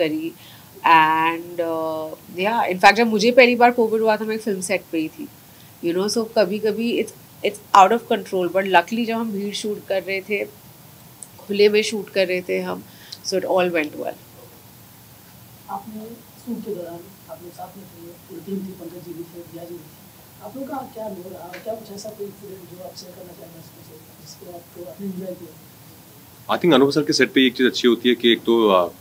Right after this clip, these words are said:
Speaker 3: खाने के sir खुद बहुत शौकीन हैं, खुद बहुत अच्छा खाना बनाते भी हैं, तो उसकी हमेशा एक, आ, कमी नहीं रहती है।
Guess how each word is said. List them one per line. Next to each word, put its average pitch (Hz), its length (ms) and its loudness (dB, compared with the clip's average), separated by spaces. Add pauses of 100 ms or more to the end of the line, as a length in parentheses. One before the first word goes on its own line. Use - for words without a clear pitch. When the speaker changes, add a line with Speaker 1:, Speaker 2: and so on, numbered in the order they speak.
Speaker 3:
खाने 101 360 4
के 117 120 4
sir 110 180 -2
खुद 113 200 -2
बहुत 95 220 0
शौकीन 90 360 -6
हैं, 92 100 -10
खुद 95 140 -6
बहुत 87 180 -4
अच्छा 90 180 -8
खाना 87 240 -8
बनाते 82 340 -6
भी 82 120 -8
हैं, 82 100 -14 (500)
तो 110 140 6
उसकी 110 400 0
हमेशा 104 580 4
एक, 95 260 -2 (1120)
आ, 85 60 -8
कमी 113 240 6
नहीं 113 120 8
रहती 87 260 0
है। 82 80 -8